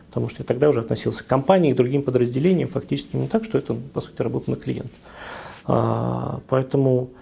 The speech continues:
здесь, мне кажется, это, в принципе, любому инхаус-юристу хорошо так воспринимать вообще свою работу. Вот, потому что многие, я знаю, относятся к, там, другим подразделениям в компании как к неким, а, не знаю, врагам, что ли,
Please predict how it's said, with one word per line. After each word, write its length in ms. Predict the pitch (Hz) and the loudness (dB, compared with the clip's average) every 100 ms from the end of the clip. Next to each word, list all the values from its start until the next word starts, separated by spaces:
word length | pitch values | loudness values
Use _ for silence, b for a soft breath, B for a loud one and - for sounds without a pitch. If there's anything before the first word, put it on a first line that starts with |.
| B B | B B
здесь, 540 | - - 139 143 143 - | -18 -4 2 2 0 -6
мне 80 | 135 | -8
кажется, 260 | 127 - 131 | -6 -6 -6
это, 120 | 127 | -6
в 180 | 123 - - | -12 -12 -2
принципе, 340 | 139 123 - | 0 0 -2
любому 320 | 120 123 120 110 | 0 2 4 2
инхаус-юристу 840 | 110 120 113 - 127 139 - - - _ _ _ | 0 -2 -2 -2 -2 -2 -6 -8 -10 _ _ _
хорошо 360 | - 110 107 113 | -4 -2 -2 -4
так 180 | 117 | -6
воспринимать 480 | 113 107 117 113 113 | -8 -6 -4 -2 -2
вообще 220 | 113 - | -4 -6
свою 240 | - 120 113 | -8 -6 -4
работу. 400 | 120 117 - 131 B B B B - | -4 -4 -8 -12 B B B B -8
Вот, 200 | 117 - | -6 -6
потому 140 | - | -6
что 140 | 113 123 | -2 2
многие, 300 | 131 139 120 | 2 2 0
я 100 | 120 | -2
знаю, 800 | 123 120 120 123 - - - - | 0 0 0 -4 -6 -8 -8 -4
относятся 640 | 127 123 127 - - 120 - | -2 0 0 -2 -8 -10 -12
к, 100 | - | -6
там, 440 | 127 120 117 - - - | -4 -4 -8 -14 -16 -2
другим 240 | 127 123 120 | 0 2 2
подразделениям 440 | 120 120 127 123 | 2 2 2 2
в 60 | 120 | 2
компании 400 | 135 131 180 120 | 2 4 4 4
как 220 | 123 - | 0 0
к 20 | |
неким, 340 | 131 127 120 123 - B B B B - | 0 0 -2 -6 -14 B B B B -8
а, 120 | - | -4
не 100 | 113 | -2
знаю, 160 | 110 98 | 2 4
врагам, 400 | 123 120 139 139 | 4 6 4 4
что 140 | - | 0
ли, 100 | 110 | -2